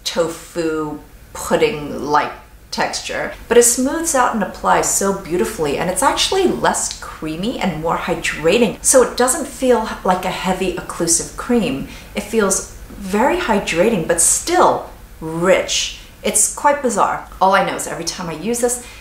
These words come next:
even in the driest of weather conditions,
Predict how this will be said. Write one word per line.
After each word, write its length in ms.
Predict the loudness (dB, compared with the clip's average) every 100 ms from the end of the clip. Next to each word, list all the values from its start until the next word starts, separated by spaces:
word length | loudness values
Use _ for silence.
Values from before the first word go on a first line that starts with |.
| -18 0
even 240 | 2 4 2
in 160 | 2
the 120 | -2 0
driest 1000 | -2 -2 -4 2 4 4 0 -2 -6 -8
of 160 | -8 -2
weather 260 | -2 -2 -4
conditions, 680 | -8 -6 -4 -4 -4 -8